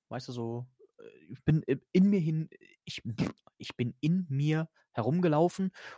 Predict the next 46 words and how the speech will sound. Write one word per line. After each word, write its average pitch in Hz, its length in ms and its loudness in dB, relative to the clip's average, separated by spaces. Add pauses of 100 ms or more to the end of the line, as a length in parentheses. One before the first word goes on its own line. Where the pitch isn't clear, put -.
und 127 80 -8
bin 127 100 2
dann 123 80 2
aus - 200 0
Versehen 117 200 0
wieder 107 120 4
über 101 60 2
meine 101 200 2
Kindheit 139 360 0
gestolpert. - 540 -6 (400)
Und 110 100 -2
da 107 40 0
fiel 170 200 2
mir 175 120 2
eine 131 160 -2
Geschichte - 380 -8
ein, 139 220 -6
die 120 120 -4
mir 117 360 -2
mein 95 200 -6
Vater 160 260 -2
damals 98 260 -2
erzählt - 440 -12
hat, - 200 -4 (320)
die - 120 -6
er 117 120 4
selbst 165 300 2
erlebt 101 260 -4
hat, - 120 -6
als 82 140 -6
er 85 80 -2
Kind 95 280 -6
war. 69 200 -6 (300)
Und - 100 -18
zwar, 139 360 2 (480)
ähm, 123 460 0 (960)
bin 147 100 0
ich 160 140 0
ja - 80 2
im, - 220 -6
im, 165 200 -10 (140)
in - 160 -12
Brandenburg, - 680 -8
äh, 170 500 -4
quasi, 151 540 -2 (500)
äh, 120 300 -2